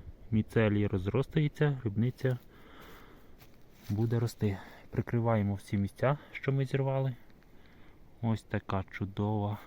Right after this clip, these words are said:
кучка грибів. Не,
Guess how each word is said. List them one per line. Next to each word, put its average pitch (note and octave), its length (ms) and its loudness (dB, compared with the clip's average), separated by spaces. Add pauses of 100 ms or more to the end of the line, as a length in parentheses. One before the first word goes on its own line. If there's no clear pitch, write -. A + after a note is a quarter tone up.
(440)
кучка - 360 -4
грибів. G2 360 0 (920)
Не, B2+ 160 6